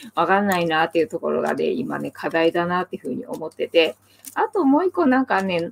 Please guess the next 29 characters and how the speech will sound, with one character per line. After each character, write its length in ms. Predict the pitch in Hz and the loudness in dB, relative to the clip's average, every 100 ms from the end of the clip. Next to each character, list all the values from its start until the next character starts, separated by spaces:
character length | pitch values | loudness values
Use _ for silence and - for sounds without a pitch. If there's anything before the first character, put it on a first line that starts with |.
| - | -2
も 100 | 254 | 0
う 40 | |
一 20 | |
個 160 | 330 381 | 2 2
ぐ 80 | 370 | 2
ら 100 | 320 | 2
い 60 | |
見 140 | 190 196 | 0 -2
た 140 | 180 | -4
気 140 | - - | -4 -8
が 140 | - | -8
す 140 | 190 | -6
ん 80 | 208 | -2
だ 80 | 165 | -2
よ 80 | - | -2
ね。 180 | 175 - - - | -4 -6 -18 -4
た 100 | 285 | 0
だ 120 | 254 | 0
ま 120 | 185 | 0
あ、 20 | 190 | -2
そ 160 | 220 | 2
う 20 | 247 | 4
や 100 | 359 | 2
っ 40 | |
て 140 | - | -2
み 140 | 403 415 | -4 -2
ん 80 | 403 | -2
な 120 | 403 | 0
ね、 260 | 381 392 | -2 -6